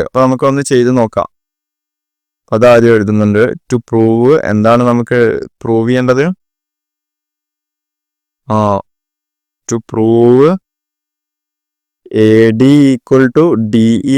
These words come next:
ആണെന്നാണ് പ്രൂവ് ചെയ്യേണ്ടത്. ഓക്കെ, ഇ ആണ് ഇവിടെ ഉള്ളത്. അപ്പൊ അതിനു വേണ്ടി മക്കളെ നമ്മൾ പഠിച്ചിട്ടുണ്ട്, നമുക്ക്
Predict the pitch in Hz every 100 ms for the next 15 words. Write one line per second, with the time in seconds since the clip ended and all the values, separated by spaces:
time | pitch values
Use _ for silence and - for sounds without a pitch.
0 | 135 120 117 120 120 131 139 123 127 123
1 | 117 101 - _ - - _ _ - 104
2 | 104 104 101 101 101 101 104 107 156 _
3 | _ _ _ _ _ _ _ _ _ _
4 | - 143 160 165 143 127 120 - _ -
5 | 123 - 127 113 - - _ 185 190 175
6 | 147 123 127 127 120 127 127 127